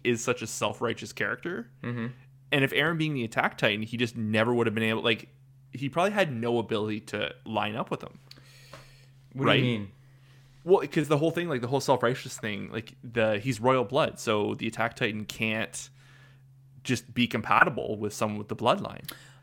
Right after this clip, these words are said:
Speaker 2: Oh, I see what you
Speaker 1: So
Speaker 2: mean.
Speaker 1: I think from the second the two have met and he started,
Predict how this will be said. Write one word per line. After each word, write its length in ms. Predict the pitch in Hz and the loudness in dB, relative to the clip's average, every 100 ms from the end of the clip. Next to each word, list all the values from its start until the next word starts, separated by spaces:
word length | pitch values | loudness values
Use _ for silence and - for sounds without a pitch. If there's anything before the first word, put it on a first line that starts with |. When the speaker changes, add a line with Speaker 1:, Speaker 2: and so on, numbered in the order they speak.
| - | -4
Speaker 2:
Oh, 640 | 120 123 131 131 127 117 | 0 4 4 4 4 2
I 120 | 107 | 2
see 180 | 110 110 | 0 -4
what 60 | 101 | -6
you 60 | 95 | 0
Speaker 1:
So 200 | 160 170 | 8 8
Speaker 2:
mean. 80 | - | 8
Speaker 1:
I 100 | 143 | 6
think 320 | 170 156 143 | 4 0 -2
from 180 | - 135 | -2 -2
the 100 | 120 | -2
second 640 | - 139 147 131 113 98 - | 2 0 2 -2 -2 -4 -10
the 80 | 113 | -12
two 240 | - 120 | -2 -2
have 140 | 104 | -2
met 400 | 104 117 113 117 | 0 0 0 -2
and 120 | 120 107 | -4 -4
he 60 | |
started, 360 | 104 101 98 | 0 0 0